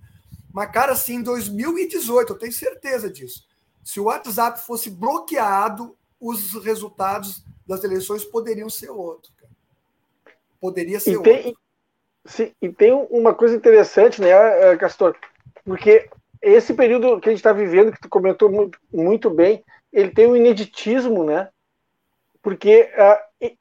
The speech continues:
Speaker 2: essa questão do híbri-, que também se fala do, dele ser híbrido, né? Tipo assim, o horário eleitoral que tu assiste na televisão, que alguns raros assistem, ele não tem mais a menor serventia, na realidade, né?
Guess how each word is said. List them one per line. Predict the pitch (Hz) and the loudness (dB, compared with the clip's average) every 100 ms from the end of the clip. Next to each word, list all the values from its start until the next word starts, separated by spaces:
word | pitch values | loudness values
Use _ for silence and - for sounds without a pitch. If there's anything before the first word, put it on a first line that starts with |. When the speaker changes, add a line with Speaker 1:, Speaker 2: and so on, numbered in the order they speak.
| - | 2
Speaker 2:
essa | 240 262 | 2 2
questão | 320 247 262 254 | -2 0 0 2
do | 247 | 2
híbri-, | 226 254 - | 0 -4 -6
que | 208 | -10
também | - 208 | 0 0
se | 226 214 | 0 0
fala | 208 214 | 4 4
do, | 185 180 220 233 | 2 -4 -4 -4
dele | 180 214 220 | 0 2 2
ser | 208 233 208 | 2 4 4
híbrido, | 226 262 226 165 | 4 2 0 -2
né? | 156 160 | 0 -2
Tipo | 170 190 | -4 -2
assim, | 226 247 226 _ _ - _ - | 0 0 -4 _ _ -20 _ 2
o | 214 | 6
horário | 208 254 311 | 8 8 6
eleitoral | 311 277 254 | 2 4 6
que | 247 | 4
tu | 233 | 2
assiste | 220 - 226 233 | 0 0 -6 -6
na | 214 | -2
televisão, | 208 185 165 226 214 | -2 -2 2 4 4
que | |
alguns | 202 165 156 254 320 | 2 0 2 2 4
raros | - 202 233 185 | 6 6 6 2
assistem, | 151 - 247 294 233 - _ _ | -4 -6 -10 -8 -12 -14 _ _
ele | - | 0
não | 240 | 2
tem | 403 | 4
mais | 403 | 4
a | 269 | 4
menor | 247 269 | 4 4
serventia, | 349 339 339 - 262 330 | 4 0 -2 -4 -4 -2
na | 262 | -2
realidade, | 208 170 196 254 | -2 2 2 2
né? | 220 | -6